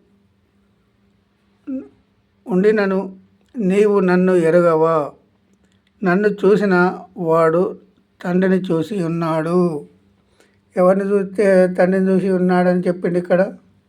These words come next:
యేసుక్రీస్తు ప్రభువుని చూస్తే తండ్రి, నా తండ్రిని చూసినట్టని మాట్లాడాడు. ఇప్పుడు ఉన్న బోధకులకు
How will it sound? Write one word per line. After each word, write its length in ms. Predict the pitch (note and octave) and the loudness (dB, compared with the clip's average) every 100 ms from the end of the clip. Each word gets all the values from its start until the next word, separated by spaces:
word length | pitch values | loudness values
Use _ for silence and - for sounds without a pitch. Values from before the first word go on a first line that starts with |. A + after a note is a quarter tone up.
| _ _ _ _ _ _ _ _ _ _ _ G3 | _ _ _ _ _ _ _ _ _ _ _ -4
యేసుక్రీస్తు 640 | G#3 G3+ - A3+ G#3 G3+ | -2 -2 -2 -2 -2 -4
ప్రభువుని 460 | A3+ F#3+ F#3+ F#3+ | 0 0 2 0
చూస్తే 360 | F3+ F#3 F#3 A#3 | 0 -2 -4 -6
తండ్రి, 440 | A3+ G#3 G#3 G3+ | -4 -2 -2 -2
నా 140 | F#3+ F3 | 0 -2
తండ్రిని 480 | F#3 F#3 F#3+ F#3 F3 | -2 -2 -2 0 0
చూసినట్టని 680 | F#3 F#3+ E3+ F#3 F3 A3 - _ _ _ _ _ G3+ | -2 -2 -4 -4 -6 -6 -10 _ _ _ _ _ -2
మాట్లాడాడు. 680 | F3 E3+ F3+ D#3+ D3 C#3 - _ _ _ _ _ _ _ _ - | -2 -2 -4 -4 -6 -10 -18 _ _ _ _ _ _ _ _ -16
ఇప్పుడు 260 | G3+ G#3 F#3 G3 A3+ G#3+ G3 F#3 | -6 -2 2 4 4 4 4 0
ఉన్న 300 | F3 G3+ G3+ | -2 -2 -2
బోధకులకు 1120 | F3+ E3+ F#3 G3 F#3+ F3+ E3+ D#3+ E3 G#3 | 0 0 2 0 0 -2 -2 -6 -4 -6